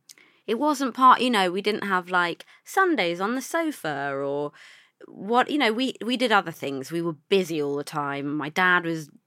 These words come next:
building things and fixing cars, and I was doing it with him, and we were, you know, my mum was always out at work, and she was so busy, and thank God that she was, 'cause I wouldn't have done dancing and diving, you know.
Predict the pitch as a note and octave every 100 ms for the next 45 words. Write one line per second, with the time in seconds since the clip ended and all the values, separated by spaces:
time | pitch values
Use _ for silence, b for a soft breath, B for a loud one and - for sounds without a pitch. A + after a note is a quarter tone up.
0 | b b b b _ _ - F#3+ F3+ E3+
1 | D3+ D3+ D3+ D#3 - E3+ D#3 D#3+ C#3+ D3+
2 | F3+ F3+ E3+ E3+ D#3 D#3+ D#3 D3 D#3 D3+
3 | F3 F3 E3 D#3+ - F#3 E3 D3+ D#3 D#3+
4 | A3 B3 A3+ G#3 F#3+ E3+ - D#3+ D#3+ D#3
5 | D#3 - B3+ A3+ G3 F#3+ F#3 E3 D#3 D3+
6 | D3 - - G#3 C#3 F#3 F3 D3 - E3
7 | D3+ D3 D#3 D#3+ E3 D3+ E3+ E3+ E3 A#3
8 | E3+ A#3+ A#3+ C#4+ B3 D3 G#3 D#3+